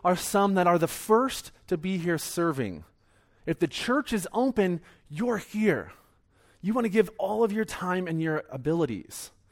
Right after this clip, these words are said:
You feel like you can contribute your time and energy to make up for what you should be giving financially.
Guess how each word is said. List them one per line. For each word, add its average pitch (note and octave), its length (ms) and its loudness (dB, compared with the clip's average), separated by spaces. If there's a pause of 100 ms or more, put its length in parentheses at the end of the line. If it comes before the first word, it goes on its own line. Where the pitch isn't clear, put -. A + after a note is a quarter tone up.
(340)
You F#3 100 -4
feel A#3 160 2
like A3 120 2
you G#3 100 0
can G3+ 180 2 (220)
contribute A3 520 -2
your F#3+ 100 2
time F#3 260 -4
and F3 100 -2
energy F3 380 -2
to F3+ 120 -4
make D#3+ 520 -4 (140)
up C3+ 340 -6 (880)
for C#3+ 100 -12
what C3 220 -6
you A#2+ 60 -8
should B2 280 -6
be A2+ 100 -4
giving G#2 260 -8
financially. F2+ 720 -10